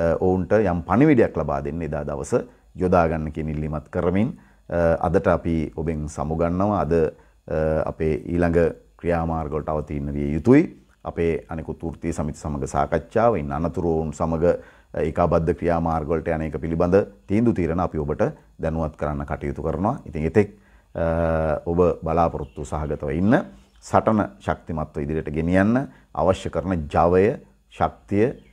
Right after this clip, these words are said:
අ, නිරන්තරයෙන් එකතු කරගන්න. අ, හැමදාමත් කියන වගේ දෙමව්පියෝ දැනුවත් කරන්න, ඒ වගේම අනෙකුත්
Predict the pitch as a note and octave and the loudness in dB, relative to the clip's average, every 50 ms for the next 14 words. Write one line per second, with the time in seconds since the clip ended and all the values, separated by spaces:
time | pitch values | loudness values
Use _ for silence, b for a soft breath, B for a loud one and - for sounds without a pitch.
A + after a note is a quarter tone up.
0 | _ _ _ - E2 D#2 D#2+ F2 F#2 G#2+ A2+ A#2 A#2+ A2+ - G#2+ F#2+ F#2 F2+ F2 | _ _ _ -6 -6 -4 -2 2 4 6 6 6 4 0 0 0 0 2 0 0
1 | E2 D#2 D2+ - - - - D#2+ - D#2 D#2 D2 C#2+ C#2 C#2+ E2 F2+ G2+ A#2 C3+ | -2 -4 -8 -10 -12 -10 -8 -8 -8 -6 -4 -4 -2 0 2 2 4 4 4 2
2 | D3 - b b b b b b b b b b _ _ _ - D#2+ E2 E2+ E2+ | 2 0 b b b b b b b b b b _ _ _ -2 0 2 4 4
3 | E2+ E2 D#2+ E2 D#2+ D#2+ F2+ F#2 G2+ G2+ G#2 G2 F#2 F2 E2 - - - F2 E2 | 4 4 4 2 2 0 0 2 4 6 6 6 4 2 -2 -4 -4 -4 -4 -2
4 | D#2+ D#2+ D#2+ F#2+ A2 G2 E2+ D#2 D#2 D#2 D2+ - E2 D#2 D2 D#2+ E2 F2 F#2+ F#2+ | -2 -2 0 0 0 0 -2 -2 -2 -4 -4 -4 -4 -2 -2 -2 0 0 2 0
5 | F2+ - - G#2+ G#2 G#2+ G#2+ G#2 F2+ D#2+ D#2 D#2 D#2 D#2 D#2+ D#2 D2 D2+ D#2 D2+ | 0 0 0 2 2 2 0 0 -2 -2 -2 0 -2 -2 -2 -2 -2 -4 -4 -4
6 | E2+ D#2+ C#2+ | -6 -6 -8